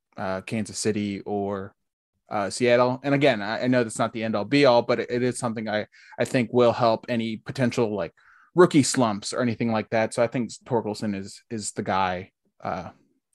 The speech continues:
f-, for sure, uh, in, in my mind, that's gonna take it home this year. He, he's gonna be damn good. All right, moving on to the N L. I, I'm gonna go quick.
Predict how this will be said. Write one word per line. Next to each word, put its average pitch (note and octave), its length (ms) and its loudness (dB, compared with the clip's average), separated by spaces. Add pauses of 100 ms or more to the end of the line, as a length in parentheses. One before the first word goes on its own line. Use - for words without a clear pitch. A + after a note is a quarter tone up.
f-, C3 140 -16
for A2+ 180 -6
sure, G2+ 480 -8 (340)
uh, - 280 -14 (100)
in, G#2 240 -10
in G#2 100 -10
my F#2+ 180 -6
mind, F#2+ 300 -8
that's F#2 220 -10
gonna F#2+ 280 -12 (340)
take A2 180 0
it G#2+ 40 -8
home G#2+ 200 -2
this F#2+ 200 -6
year. F#2+ 160 -8
He, G2+ 240 -12
he's G#2+ 200 -10
gonna G2 140 -10
be F2+ 100 -10
damn E2+ 240 -12
good. F#2+ 220 -10 (560)
All D#3+ 80 6
right, D3+ 100 4
moving D#3+ 220 6
on D3+ 140 6
to D3+ 100 -6
the C#3 140 2
N C#3+ 140 4
L. A#2 300 4 (540)
I, C#3 180 0
I'm C3 380 2
gonna B2+ 440 2 (140)
go B2+ 260 0
quick. C3+ 300 -4